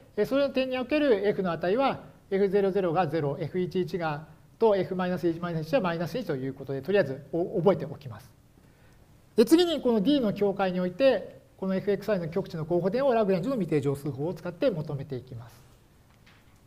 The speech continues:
で、このラグランジュ関数をこんなふうに作りまして、で、連立方程式を立てて、バーッと解いて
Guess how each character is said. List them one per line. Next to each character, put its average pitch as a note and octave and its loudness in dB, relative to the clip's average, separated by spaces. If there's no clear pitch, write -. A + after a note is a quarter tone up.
で、 D4 2
こ D4+ 2
の C#4+ 6
ラ A3+ 6
グ C4 4
ラ C4+ 8
ン B3+ 0
ジ A#3 -2
ュ B3 -6
関 B3+ -2
数 F3+ -4
を D#3 0
こ F3 -6
ん E3+ -6
な F3 -6
ふ F#3+ -6
う F3 -2
に C3+ -4
作 - -6
り D#3+ -2
ま D#3 -4
し - -18
て、 A#3+ 0
で、 C4 2
連 A#3+ 4
立 A#3 -4
方 A#3 0
程 A3+ 0
式 - -4
を D3+ -2
立 D#3 -8
て C#3+ -8
て、 F#3 -2
バ F#3+ 2
ー F#3+ -10
ッ - -
と D#3 -4
解 F3+ -2
い - -4
て C#3 -8